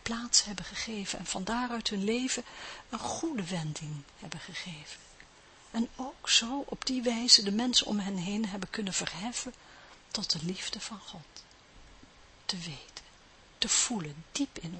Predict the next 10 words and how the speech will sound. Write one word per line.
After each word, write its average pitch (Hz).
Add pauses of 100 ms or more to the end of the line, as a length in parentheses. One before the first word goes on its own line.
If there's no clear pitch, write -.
ons -
dat -
de 175
verzoekingen 170
van -
de 160
aarde 180
steeds -
maar 214
weer 202